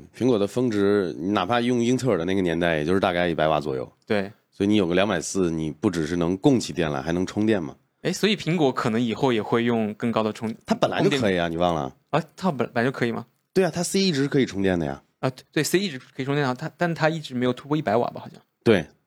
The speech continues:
Speaker 1: 那倒是。
Speaker 2: 对，最新的那个是一百四十瓦的充电功率。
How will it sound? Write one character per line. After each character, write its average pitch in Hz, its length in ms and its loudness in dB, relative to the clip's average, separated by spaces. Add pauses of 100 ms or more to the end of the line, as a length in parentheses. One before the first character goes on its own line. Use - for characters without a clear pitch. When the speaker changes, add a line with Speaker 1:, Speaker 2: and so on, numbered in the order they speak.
(140)
Speaker 1:
那 110 140 0
倒 85 160 0
是。 - 180 -18
Speaker 2:
对， 139 120 -2
最 175 140 -4
新 165 200 -2
的 156 120 0
那 143 80 -2
个 135 80 -4
是 139 100 -10
一 143 80 -10
百 104 120 -2
四 120 160 -8
十 117 140 -4
瓦 104 200 4
的 - 300 -12 (260)
充 143 140 -2
电 175 100 2
功 113 120 2
率。 - 100 -8